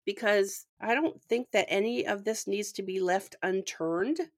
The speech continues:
On the opposite spectrum, though, some speculate that this could have been a murder-suicide plot brought on by Sherilyn's depression that was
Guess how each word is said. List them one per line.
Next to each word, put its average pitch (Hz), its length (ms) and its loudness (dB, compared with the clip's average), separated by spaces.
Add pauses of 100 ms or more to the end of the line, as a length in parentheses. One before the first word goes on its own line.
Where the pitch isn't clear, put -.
On 202 180 2
the 185 200 2
opposite 294 600 0
spectrum, 208 600 -2
though, 165 540 0 (100)
some 285 360 -2
speculate 196 680 -4
that - 140 -10
this - 180 -10
could 226 380 -4
have 214 180 -6
been 180 560 -2
a 170 240 -2
murder-suicide 185 1120 -4
plot 165 420 -6 (180)
brought 214 280 6
on 220 160 2
by 196 160 2
Sherilyn's 202 600 0
depression 165 800 -2
that 165 160 -4
was 165 160 -4